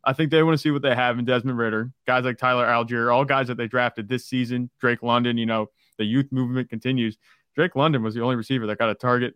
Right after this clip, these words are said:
not, uh, got a catch, you know, this game. Damiere Byrd had no catches. Olamide Zaccheaus had no catches. It was pretty hilarious the way that the targets were distributed. Like we said, we were calling for maybe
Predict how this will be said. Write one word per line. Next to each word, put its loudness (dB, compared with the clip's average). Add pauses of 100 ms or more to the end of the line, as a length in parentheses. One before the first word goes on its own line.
(140)
not, -2
uh, 0
got 0
a -4
catch, -4 (420)
you 0
know, 2
this -4
game. -4 (320)
Damiere 4
Byrd 4
had 2
no 4
catches. 0
Olamide 2
Zaccheaus 0
had 0
no -2
catches. -2
It -4
was -2 (380)
pretty 4
hilarious 4
the 2
way 4
that 2
the -8
targets 0
were -4
distributed. -4
Like -4
we -4
said, 0 (320)
we 4
were 4
calling 2
for -2
maybe 2